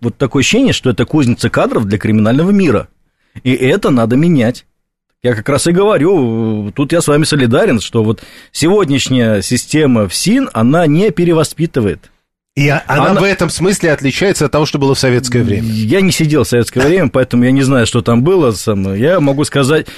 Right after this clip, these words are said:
Speaker 1: только про вот конкретно И К десять, э, в Менделеевске, могу сказать про Си два, значит,
Speaker 2: Ну, то есть то,
Speaker 1: э,
Speaker 2: что
Speaker 1: в Каза-,
Speaker 2: касается
Speaker 1: в Казани.
Speaker 2: личного опыта.
Speaker 1: Вот там нет никакого перевоспитания. Я могу
Speaker 2: Хорошо.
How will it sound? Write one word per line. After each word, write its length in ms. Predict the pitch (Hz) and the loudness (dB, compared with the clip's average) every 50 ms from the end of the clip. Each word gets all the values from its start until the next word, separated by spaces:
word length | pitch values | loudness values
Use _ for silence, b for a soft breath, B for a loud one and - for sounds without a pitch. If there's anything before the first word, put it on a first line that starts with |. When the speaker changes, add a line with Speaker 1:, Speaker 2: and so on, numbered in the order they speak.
| B B B B B | B B B B B
Speaker 1:
только 240 | 160 165 - - | -4 -2 -2 -2
про 520 | 127 - 143 143 139 135 131 127 123 123 120 | -2 0 0 2 2 2 4 4 4 2 2
вот 180 | 117 101 - | 0 -2 -2
конкретно 440 | - 131 135 - 135 131 123 107 117 120 | -2 -2 -2 0 0 0 2 2 2 2
И 60 | 107 | 0
К 200 | - - 113 110 | 0 0 0 0
десять, 500 | 117 170 226 240 196 - 190 185 175 - | 2 0 0 0 0 0 0 -2 0 0
э, 300 | 180 180 175 180 170 165 | 0 2 2 2 2 2
в 40 | 151 | 2
Менделеевске, 680 | 170 165 151 160 156 160 165 165 160 127 - - 147 | 2 2 2 2 2 2 2 2 0 0 -2 0 0
могу 260 | 139 143 143 143 143 | 0 2 2 2 0
сказать 400 | 131 - - 131 120 127 123 107 | -2 0 -2 0 0 2 0 0
про 160 | - - 120 117 | 0 -2 -2 -2
Си 180 | - - 120 | 0 0 -2
два, 400 | 113 123 147 196 220 220 220 214 180 | 0 0 0 0 2 2 2 0 0
значит, 360 | 175 185 165 - - 160 156 | 0 -2 -2 -2 -4 -4 -2
Speaker 2:
Ну, 120 | 196 214 | 0 0
то 80 | - - | 2 2
есть 80 | 160 156 | 2 2
то, 160 | 156 156 151 | 2 2 2
Speaker 1:
э, 20 | 147 | 2
Speaker 2:
что 100 | 147 - | 2 0
Speaker 1:
в 40 | - | 0
Каза-, 280 | - 160 156 165 170 | 0 0 2 2 2
Speaker 2:
касается 160 | 165 123 165 | 0 0 0
Speaker 1:
в 20 | 156 | 0
Казани. 260 | 156 151 139 151 147 127 | 0 0 2 2 2 2
Speaker 2:
личного 140 | 123 123 113 | 2 2 0
опыта. 260 | 98 - 107 - - - - | 0 -2 -8 -8 -8 -14 -4
Speaker 1:
Вот 180 | 120 139 123 - _ _ | -4 -4 -4 -4 _ _
там 320 | - 214 247 269 269 - - _ _ _ _ _ _ _ _ _ _ _ _ _ _ _ _ _ _ _ _ _ _ _ - | -2 0 0 0 -2 -4 -6 _ _ _ _ _ _ _ _ _ _ _ _ _ _ _ _ _ _ _ _ _ _ _ -2
нет 180 | 165 180 - | -2 -2 0
никакого 380 | 139 110 - 117 - - 110 95 | -2 -2 -2 -4 -2 -2 -4 -4
перевоспитания. 500 | - 107 90 - _ - - 104 98 117 | -4 -6 -8 -8 _ -8 -6 -4 -2 0
Я 100 | 175 226 | 0 0
могу 180 | 254 220 196 | 0 2 2
Speaker 2:
Хорошо. 100 | 202 180 | 0 2